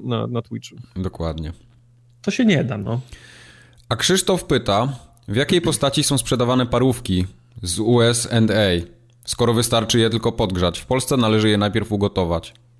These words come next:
Speaker 1: To jest, ja to wpisałem, bo to jest jakiś skandal. Ja mogę to powtarzać już. To rok minął, dokładnie rok, bo streamowaliśmy ostatnio Odyssey,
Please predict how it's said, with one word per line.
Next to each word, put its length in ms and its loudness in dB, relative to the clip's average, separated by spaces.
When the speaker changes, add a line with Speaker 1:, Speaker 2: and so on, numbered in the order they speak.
Speaker 1:
To 80 0
jest, 240 0
ja 100 2
to 120 -2
wpisałem, 400 2
bo 60 0
to 60 0
jest 80 0
jakiś 220 -2
skandal. 380 0
Ja 80 0
mogę 180 -2
to 80 -4
powtarzać 520 -2
już. 200 -8
To 80 0
rok 320 4
minął, 320 4
dokładnie 460 4
rok, 200 2
bo 120 0
streamowaliśmy 600 0
ostatnio 680 0
Odyssey, 560 2